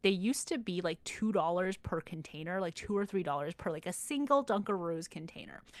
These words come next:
And that is absolutely insane. I would never pay that amount of money. And now they come in boxes, like, back,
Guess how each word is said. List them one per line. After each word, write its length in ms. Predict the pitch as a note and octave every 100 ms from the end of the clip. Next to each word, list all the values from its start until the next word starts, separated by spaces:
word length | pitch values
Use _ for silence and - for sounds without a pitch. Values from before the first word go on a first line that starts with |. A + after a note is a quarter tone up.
| -
And 140 | A3 B3
that 100 | C#4+
is 100 | A#3 -
absolutely 460 | G3 F#3+ F#3+ E3 D#3
insane. 320 | E3+ D3+ C#3+
I 100 | E3+
would 120 | A3
never 280 | B3+ A#3+ -
pay 200 | - -
that 160 | B2+
amount 220 | C#3 A#2 G#2+
of 60 |
money. 260 | A#2+ - - - - - _ _ -
And 600 | A3 A3 A3 A3 G#3 - _ - _ _ _ _ -
now 520 | G3+ C4+ E4 C#3+ D#3
they 120 | F#3
come 200 | F3+ A#3+
in 80 | D4
boxes, 540 | F4 A4+ - - - -
like, 160 | F#3+ -
back, 220 | F3